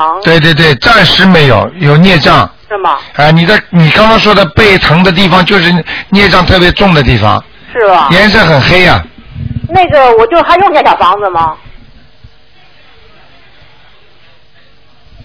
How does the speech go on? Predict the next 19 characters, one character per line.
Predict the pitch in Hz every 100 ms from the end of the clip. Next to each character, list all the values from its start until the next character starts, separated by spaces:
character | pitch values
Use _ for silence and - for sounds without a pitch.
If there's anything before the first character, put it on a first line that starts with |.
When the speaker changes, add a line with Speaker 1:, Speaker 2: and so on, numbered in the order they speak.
| - - - - - -
Speaker 1:
啊， | 151 165
你 | 170 175
再 | 151 226
念 | 226 208
几 | 147 156
遍， | 139 190 175 165 156
几 | - 147
天 | 117 190
那 | 196 180
个 | 175
礼 | 147 135
佛 | 160
大 | 185
忏 | 180 175
悔 | 147 143
文。 | 127 147
Speaker 2:
我 | 330
每 | 302
天 | 254 330